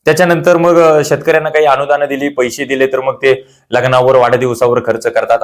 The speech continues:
असले बेताल वक्तव्य, बेजबाबदार वक्तव्य तुम्ही करताय शेतकऱ्यांच्या बद्दल. आणि तुम्ही म्हणताय ओसाडगावची पाटीलकी वगैरे. कृषी मंत्री पदाच्या बाबतीत हे वाक्य तुम्ही उच्चारताय, लाज वाटायला पाहिजे आपल्याला खरं तर.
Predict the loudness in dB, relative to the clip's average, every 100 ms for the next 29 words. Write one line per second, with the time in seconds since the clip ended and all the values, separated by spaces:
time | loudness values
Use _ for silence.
0 | -2 -2 -4 -2 2 2 2 2 0 0
1 | 0 2 2 2 2 0 2 2 0 -2
2 | -4 -4 -8 -4 -2 -2 -4 -10 -6 -6
3 | -4 -2 0 0 0 -2 _ -20 -12 -4
4 | 0 2 2 2 2 2 2 2 2 2
5 | 0 -4 -4 -4 -4 -6 -2 -2 -2 -6
6 | -8 _ _ _ -4 -2 2 2 2 0
7 | 2 0 2 2 0 0 -2 2 2 2
8 | 0 -4 -4 -6 -6 -6 -4 -2 0 0
9 | -2 -4 -12 _ _ _ _ _ -10 -2
10 | 0 2 2 0 2 0 0 -2 0 -2
11 | -2 -4 -4 -6 -8 -10